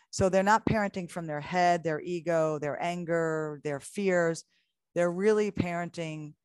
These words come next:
you know, from their own instincts of what they think is best for their, for their teen, their child. You know, but it's, it's all, it's really about not listening from the, to, from the outside influences,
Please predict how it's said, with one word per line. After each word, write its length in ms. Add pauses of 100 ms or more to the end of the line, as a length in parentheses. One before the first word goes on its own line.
(300)
you 80
know, 160
from 240
their 180
own 240
instincts 840
of 260
what 160
they 140
think 240
is 160
best 460
for 100
their, 300 (340)
for 140
their 160
teen, 460
their 120
child. 600 (1160)
You 100
know, 120
but 140
it's, 180
it's 180
all, 280 (120)
it's 200
really 240
about 260
not 200
listening 320
from 160
the, 120 (140)
to, 100 (220)
from 160
the 120
outside 460
influences, 960